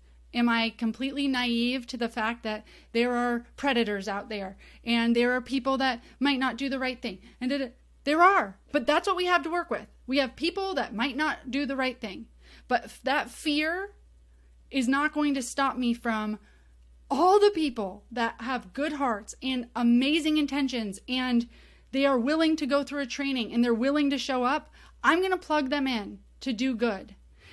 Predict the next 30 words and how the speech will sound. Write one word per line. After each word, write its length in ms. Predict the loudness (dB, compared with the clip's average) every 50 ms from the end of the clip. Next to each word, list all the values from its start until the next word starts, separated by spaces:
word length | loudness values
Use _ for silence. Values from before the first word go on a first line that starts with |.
| -20 -20 -10 -2
And 340 | 0 2 2 2 2 0 -2
for 140 | -2 -2 -2
the 80 | -2 -2
people 400 | -4 -4 -6 -6 -4 -4 -2 0
that 280 | 0 0 0 -2 -4
may 460 | -6 -2 0 2 4 4 4 4 4
make 300 | 4 4 2 0 0 0
mistakes, 800 | -2 -4 -4 -4 -4 -2 -2 -2 -2 -4 -6 -10 -16 -16 -16 -16 -18 _ _ _ _ _ _ _ _ _ _ _ _ _ -6
yes, 340 | -6 -6 -6 -6 -10 -14 -12
okay, 360 | -10 -6 -6 -6 -6 -6 -8 -6
there's, 300 | -6 -4 -4 -6 -8 -12 -18 -20 -14 -6
there's 260 | -4 -2 -2 -2 -4 -8 _ _ _ -20 -12
protections 600 | -8 -8 -6 -4 -4 -4 -4 -4 -6 -6 -6 -6
to 80 | -8 -8
take 260 | -6 -4 -4 -4 -6
against 380 | -8 -8 -6 -6 -6 -8 -10 -12
predators 500 | -10 -10 -8 -8 -6 -8 -8 -8 -10 -10
and 120 | -12 -14
stuff 240 | -12 -14 -14 -14 -14
like 140 | -16 -14 -12
that. 180 | -14 -12 -10
But 100 | -10 -8
the 60 | -8
people 340 | -8 -6 -4 -4 -2 -2 0 0
that 160 | 0 0 0
might 240 | -2 -2 -2 -2 -4
just 280 | -6 -8 -8 -8 -12 -20 -20 -14 -8
make 220 | -4 -4 -4 -2 -4
mistakes, 500 | -6 -6 -4 -4 -4 -4 -4 -4 -8 -10
they 260 | -8 -8 -8 -8